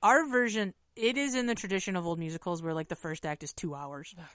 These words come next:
Speaker 2: God.
Speaker 1: I mean, it's just, like, too long.
Speaker 2: It's too long.
Speaker 1: And so we did some cutting, and we made sure, like, we had some slick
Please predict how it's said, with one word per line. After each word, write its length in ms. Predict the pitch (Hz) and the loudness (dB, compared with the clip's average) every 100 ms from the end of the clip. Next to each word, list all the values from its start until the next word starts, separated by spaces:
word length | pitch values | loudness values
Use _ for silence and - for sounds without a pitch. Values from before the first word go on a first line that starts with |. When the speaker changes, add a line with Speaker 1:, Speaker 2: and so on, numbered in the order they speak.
| - | -16
Speaker 2:
God. 80 | - | -4
Speaker 1:
I 60 | 190 | 0
mean, 140 | 185 | 0
it's 80 | 180 | 0
just, 160 | 175 175 | -2 -4
like, 140 | 160 | -4
too 180 | - 156 | -4 -4
long. 320 | 143 143 165 | -6 -8 -12
Speaker 2:
It's 220 | 156 - - | -14 -20 -20
too 60 | |
long. 100 | - - | -16 -6
Speaker 1:
And 100 | 180 | 0
so 100 | 220 | 2
we 160 | 240 269 | 2 0
did 160 | 262 | 0
some 120 | - | -2
cutting, 500 | 214 185 170 170 165 180 | 0 2 2 -2 -4 -4
and 420 | 170 160 160 170 | -4 -4 -4 -4
we 120 | 185 | -2
made 200 | 185 175 | -2 -2
sure, 240 | - 170 | -2 0
like, 180 | 165 160 | 0 -2
we 120 | 170 165 | -2 -2
had 100 | 160 | -4
some 260 | 165 165 | -8 -8
slick 380 | 151 - 175 | -6 -4 -4